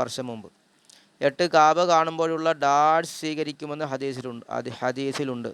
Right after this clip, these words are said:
ദുആ സ്വീകരിക്കുമെന്ന്. നമ്മുടെ ഖിബില കാബയാണ്. ഒമ്പത്. പത്ത്, ഖിബിലക്ക് നേരെ തിരിയൽ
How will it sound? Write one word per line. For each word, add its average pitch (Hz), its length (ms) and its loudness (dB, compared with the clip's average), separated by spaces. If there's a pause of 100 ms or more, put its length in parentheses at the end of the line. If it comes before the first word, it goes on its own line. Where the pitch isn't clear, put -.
(120)
ദുആ 123 220 0 (180)
സ്വീകരിക്കുമെന്ന്. 123 640 -8 (840)
നമ്മുടെ 170 280 6 (100)
ഖിബില 151 280 0 (220)
കാബയാണ്. 127 640 0
ഒമ്പത്. 123 240 -8 (600)
പത്ത്, 143 260 0 (100)
ഖിബിലക്ക് 160 480 2
നേരെ 170 220 4 (100)
തിരിയൽ 156 280 0